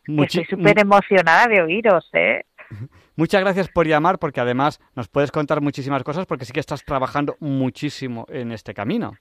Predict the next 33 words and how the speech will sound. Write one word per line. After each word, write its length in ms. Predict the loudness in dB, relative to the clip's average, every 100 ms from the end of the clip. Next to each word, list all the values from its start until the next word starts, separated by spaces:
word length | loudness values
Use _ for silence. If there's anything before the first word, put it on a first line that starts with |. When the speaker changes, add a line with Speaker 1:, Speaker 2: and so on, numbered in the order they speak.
| _ _ _ -20 -20 -20 _
Speaker 2:
Bueno, 320 | 0 2 4 4
lo 100 | 2
primero 300 | 0 0 0
es 120 | 2
dar 200 | 2 4
las 160 | 4
gracias 580 | 4 2 2 2 -2 -2 -4
a 200 | 0 0
estos 360 | 0 -2 -4 0
dos 260 | 2 2 0
aguerridos 1040 | -2 0 0 -2 -2 -2 2 0 0 -4 -16 _
peregrinos, 920 | 2 2 0 0 0 0 0 0 -6 -14 -10 -10 -10 -14 0
eh, 280 | 4 6 4
visionarios, 1000 | 4 2 4 4 4 2 0 -4 -6 -8 -14 -18 -20 _
porque 260 | 0 2
como 240 | 4 6 6
muy 220 | 6 6
bien 160 | 6 6
han 140 | 4
explicado, 920 | 0 -4 -2 4 4 6 4 4 2 -2
eh, 880 | 0 2 2 2 0 0 -2 -4 -8 0
era 200 | 2 4
necesaria 500 | 0 0 0 2 2
ya 120 | 2
hacer 220 | 2 0
una 140 | 2
auditoría 480 | 0 0 -2 0 0
sobre 220 | -2 -2
el 60 | 0
camino 540 | 0 -2 -2 0 -2 -2
y 120 | -4
con 240 | -2 -2 -2
esas 280 | -2 -2